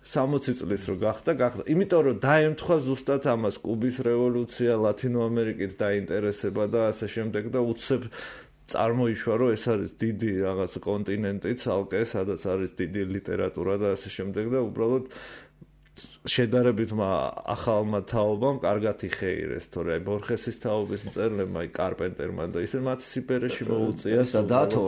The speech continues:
Speaker 2: აი, ერთ თემას და მე მგონი უკვე ფინალისკენ მივდივართ, უნდა შევაჯამოთ ეს ყველაფერი. ძალიან ბევრი ვილაპარაკეთ, სამხრეთ ამერიკელ მწერლებზე, ვთქვათ, იქ ბალკანელი მწერლები,
Speaker 1: კი.
Speaker 2: ე, ე,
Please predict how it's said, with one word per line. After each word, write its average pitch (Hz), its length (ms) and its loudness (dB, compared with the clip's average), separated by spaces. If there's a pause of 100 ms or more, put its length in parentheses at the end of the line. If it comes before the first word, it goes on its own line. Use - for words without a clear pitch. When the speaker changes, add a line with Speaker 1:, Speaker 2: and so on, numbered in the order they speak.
(120)
Speaker 2:
აი, 139 280 2
ერთ 127 260 2
თემას 127 440 2
და 143 220 2
მე 117 280 2
მგონი 123 280 6
უკვე 117 220 0
ფინალისკენ 120 640 2
მივდივართ, 110 600 2 (400)
უნდა 98 280 0 (120)
შევაჯამოთ 95 680 0
ეს 90 160 -4
ყველაფერი. 90 480 -2 (460)
ძალიან 156 400 6
ბევრი 147 300 4
ვილაპარაკეთ, 143 680 4 (640)
სამხრეთ 131 520 2
ამერიკელ 123 600 2
მწერლებზე, 98 920 0
ვთქვათ, 123 380 -2
იქ 120 120 -4
ბალკანელი 107 760 0
მწერლები, 101 680 0
Speaker 1:
კი. 101 200 -2 (140)
Speaker 2:
ე, 110 100 4 (260)
ე, 107 120 0